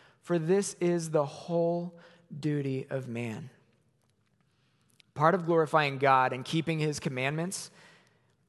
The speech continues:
is that we are called to seek and to show hospitality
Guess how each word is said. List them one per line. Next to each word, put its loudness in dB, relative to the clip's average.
is 0
that 2
we 4
are 4
called 0
to -2
seek -6
and -8
to -4
show -2
hospitality -2